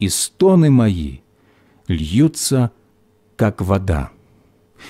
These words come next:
Ибо ужасное, чего я ужасался, то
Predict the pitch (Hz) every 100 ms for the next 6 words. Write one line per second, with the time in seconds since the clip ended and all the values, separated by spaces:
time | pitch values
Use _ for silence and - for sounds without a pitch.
0 | - 110 104 120 107 82 78 117 143 -
1 | 135 117 76 62 _ _ _ _ _ -
2 | 113 110 135 135 117 139 - _ 139 117
3 | 92 - - 139 185 190 - 92 67 _
4 | _ _ _ _ _ _ _ _ _ _
5 | 147 190 196